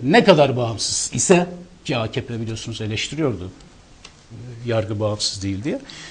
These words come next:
Bugün de yargı o kadar bağımsız. Ya da tersini söyleyebilirsiniz. Geçmişte yargı ne kadar siyasal iktidarların alt-, e, emri altında çalışıyorsa bugün de aynı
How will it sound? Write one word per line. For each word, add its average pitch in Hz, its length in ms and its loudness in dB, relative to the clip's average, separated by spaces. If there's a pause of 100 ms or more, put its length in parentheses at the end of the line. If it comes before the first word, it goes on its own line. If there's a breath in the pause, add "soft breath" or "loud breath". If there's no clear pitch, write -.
(180 loud breath)
Bugün 220 280 6
de 139 60 6
yargı 113 320 0
o 104 80 -4
kadar 95 320 -8
bağımsız. 98 460 -8 (140 loud breath)
Ya 175 140 10
da 175 80 10
tersini 156 400 10
söyleyebilirsiniz. 113 720 -2
Geçmişte 143 540 4 (200 loud breath)
yargı 139 300 10
ne 190 120 10
kadar 165 200 8
siyasal 127 420 0
iktidarların 107 560 -4 (220)
alt-, 110 260 -4
e, 117 160 0 (580 loud breath)
emri 120 220 6
altında 110 360 4
çalışıyorsa 110 640 -4
bugün 135 240 2
de 165 60 6
aynı 151 300 4